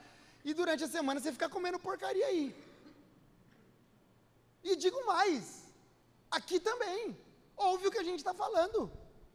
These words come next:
A gente tem que ser gente que ouve o,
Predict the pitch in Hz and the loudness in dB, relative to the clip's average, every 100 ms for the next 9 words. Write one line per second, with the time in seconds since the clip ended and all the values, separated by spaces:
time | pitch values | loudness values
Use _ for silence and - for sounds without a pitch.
0 | _ - - - - - - - - 320 | _ -20 -20 -20 -20 -20 -20 -20 -10 -4
1 | 349 370 339 - 330 381 269 311 294 349 | 0 0 0 0 2 2 2 0 -2 0
2 | 392 320 370 320 294 240 | 4 4 4 0 0 -2